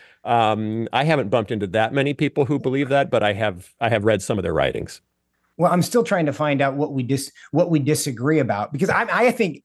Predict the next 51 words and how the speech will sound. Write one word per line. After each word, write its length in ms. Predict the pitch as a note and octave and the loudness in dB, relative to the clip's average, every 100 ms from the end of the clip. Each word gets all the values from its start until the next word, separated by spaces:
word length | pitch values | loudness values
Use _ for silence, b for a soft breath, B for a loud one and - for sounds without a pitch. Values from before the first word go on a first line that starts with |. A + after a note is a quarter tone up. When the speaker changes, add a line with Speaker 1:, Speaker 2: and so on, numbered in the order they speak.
| F3 | -6
Speaker 2:
I 100 | D#3+ | -2
mean, 260 | C#3+ A#2+ A2 B B - | 0 0 -2 B B -4
I, 160 | F3+ F3+ | -2 0
I'm 120 | G3 | 0
a 40 | |
political 360 | C3+ E3 D#3 C3+ | 2 0 0 2
activist, 400 | C3 B2 B2 B2 | 0 0 -4 -2
and 80 | C#3 | -2
I 40 | |
think 180 | C3 B2 | -2 -6
the 60 | - | -2
purpose 380 | - B2 C3 | 0 0 -2
of 120 | B2 A2 | -4 -4
this 180 | A2 | -4
film 360 | - C3 A2 G#2 - | -2 0 0 -2 -4
is 500 | A2+ G#2 - - - _ - | -4 -2 -4 -6 -10 _ -4
transparent 720 | - D#3+ C3+ - - A#2 G#2+ - | 0 0 0 0 0 0 -4 -4
in 200 | B2+ A#2 | -2 0
that 200 | A2+ A#2+ | 0 0
Joe 200 | D3+ D#3+ | 0 2
Biden 340 | C#3+ C3+ B2+ | 2 2 0
is 140 | A2+ A2 | -2 -2
going 180 | C3 | -4
to 80 | A#2 | -4
run 240 | G#2+ C3 B2+ | -2 0 0
on 120 | A2+ | -2
the 60 | |
fact 400 | G#2 A#2+ A2+ - - | -4 -4 -4 -6 -2
that, 300 | G#2+ G#2+ - B B - | -2 -2 -8 B B 0
well, 100 | F3+ | 0
actually, 220 | F3+ F3+ | 2 0
I 100 | F#3 | 0
don't 140 | D3+ | 2
think 160 | D#3 C3 | 0 0
Joe 140 | C3 | 0
Biden 220 | A2+ A2 | 0 -2
is 100 | G#2+ | -4
gonna 180 | - G#2 | -6 -4
run, 320 | G#2+ A#2 G2+ G2+ B | 0 2 0 -6 B
but 100 | B2+ | -4
the 40 | B2+ | -2
Democrats 520 | E3 G3 - D#3+ C#3+ | 2 2 2 -2 0
are 40 | |
gonna 160 | C3+ B2 | -2 0
run 200 | B2+ B2+ | 0 0
on 80 | A#2 | -2
the 80 | A2 | -4
fact 420 | B2 G#2+ A2 - B - | -4 -4 -6 -16 B -6
that 340 | A#2+ A#2 - C3+ | 0 0 0 0
Donald 300 | D3 B2+ - | 2 0 -2
Trump 360 | - B2 A2+ | 0 0 -2